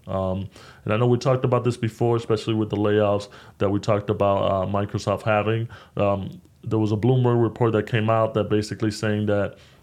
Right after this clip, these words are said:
they're not making any more story D L C. They shut that down.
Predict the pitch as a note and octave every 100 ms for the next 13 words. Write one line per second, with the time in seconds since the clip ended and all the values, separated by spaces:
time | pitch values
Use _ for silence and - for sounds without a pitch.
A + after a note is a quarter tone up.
0 | - G#2+ G#2+ A#2 B2 A#2+ A#2+ A#2+ A#2+ A2+
1 | A#2 - B2 A2 A2 A2+ A2+ A2 - G#2
2 | G#2+ A#2+ G#2 F#2+ F#2 - F#2+ G#2 G2+ G#2
3 | G2 G2